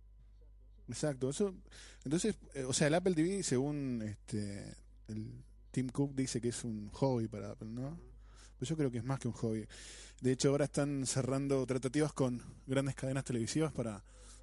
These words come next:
para empezar a vender, eh, contenidos. Como lo hicieron con,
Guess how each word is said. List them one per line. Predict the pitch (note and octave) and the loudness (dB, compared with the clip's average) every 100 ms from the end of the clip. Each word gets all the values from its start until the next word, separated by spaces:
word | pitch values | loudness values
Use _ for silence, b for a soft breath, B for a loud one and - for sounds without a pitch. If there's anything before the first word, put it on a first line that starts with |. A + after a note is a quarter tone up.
| - | -6
para | A2+ | -4
empezar | A2+ - C3+ | 0 2 4
a | B2+ | 4
vender, | A#2+ B2+ B2+ | 2 0 0
eh, | A#2+ A2 G#2+ A2 | -2 -4 -10 -8
contenidos. | - A2+ A2+ F#3 D3 G#2+ G#2+ - B B B B | -4 0 2 4 4 0 -4 -14 B B B B
Como | - B2 | -2 2
lo | B2 | 2
hicieron | A#2+ - D3 | 2 2 2
con, | C3+ C3 A#2+ A#2 | 4 4 2 -2